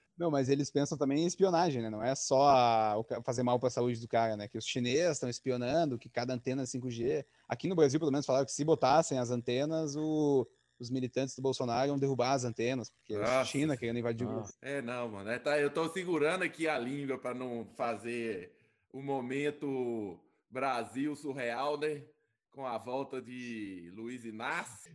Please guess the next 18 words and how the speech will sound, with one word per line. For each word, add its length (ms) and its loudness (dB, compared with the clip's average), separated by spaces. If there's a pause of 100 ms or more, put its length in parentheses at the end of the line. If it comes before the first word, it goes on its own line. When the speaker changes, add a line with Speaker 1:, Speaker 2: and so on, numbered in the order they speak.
Speaker 3:
Dois 260 8
mil 160 6
e 60 4
vi-, 180 -4
do-, 140 -6
como 100 0
é 60 4
que 100 2
é? 100 10
Dois 180 4
mil 100 4
e 40 2
vinte 180 -2
e 40 0
dois, 400 2
Lula 300 0
versus 520 -2
Bolsonaro. 640 -4